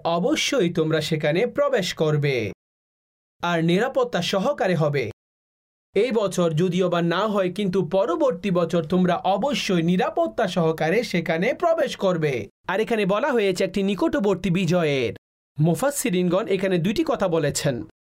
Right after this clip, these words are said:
কিছু সংখ্যক বলেছেন যে হুদাইবিয়া থেকে এসে খাইবার বিজয়ের ক্ষেত্রে মুসলমানরা খুব দ্রুতই বিজয় পেয়েছেন। তো এখানে যেটা বলা হয়েছে ফাতহান করিবা, এটা দ্বারা উদ্দেশ্য সেই খাইবার বিজয়কে বলা হয়েছে।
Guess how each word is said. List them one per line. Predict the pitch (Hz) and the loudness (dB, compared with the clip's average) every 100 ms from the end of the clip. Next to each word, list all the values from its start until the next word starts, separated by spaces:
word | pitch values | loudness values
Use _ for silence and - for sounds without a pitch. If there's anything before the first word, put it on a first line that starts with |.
| _ _ _ _ _ _ | _ _ _ _ _ _
কিছু | - 240 330 | -4 0 0
সংখ্যক | 320 226 175 175 | 0 -2 0 -2
বলেছেন | 151 170 185 180 170 160 | 0 0 0 0 0 2
যে | 165 | 2
হুদাইবিয়া | 156 165 214 269 233 185 | 2 2 2 2 2 2
থেকে | 175 156 165 | 0 0 0
এসে | 170 160 - 156 175 202 - | 2 0 2 2 2 0 -2
খাইবার | - 185 214 247 196 | -4 0 2 2 0
বিজয়ের | 151 180 202 262 202 | 0 0 2 2 2
ক্ষেত্রে | 180 170 160 233 | -2 -2 0 0
মুসলমানরা | 180 175 175 165 156 156 175 | 0 0 0 2 2 2 0
খুব | 190 214 185 | -2 0 0
দ্রুতই | 156 294 320 269 | 2 0 0 0
বিজয় | 185 170 160 | 2 0 2
পেয়েছেন। | 156 151 151 117 - _ _ - | 0 0 -2 -2 -4 _ _ -4
তো | - | 0
এখানে | 214 294 302 | 0 0 0
যেটা | 190 185 | 0 0
বলা | 165 180 214 | 0 0 2
হয়েছে | 185 180 | 0 0
ফাতহান | 180 190 185 190 170 | -2 -2 -2 0 0
করিবা, | 165 170 196 170 160 190 | 0 0 0 0 0 0
এটা | 196 160 202 | 0 0 0
দ্বারা | 170 156 165 | 0 0 0
উদ্দেশ্য | 185 160 175 - 196 | 0 2 -2 0 0
সেই | 202 180 160 | 0 2 0
খাইবার | 147 180 202 185 156 | 0 0 0 0 0
বিজয়কে | 165 170 269 214 | 0 0 -2 -2
বলা | 160 143 | 0 0
হয়েছে। | 143 139 143 - | 0 0 -2 -2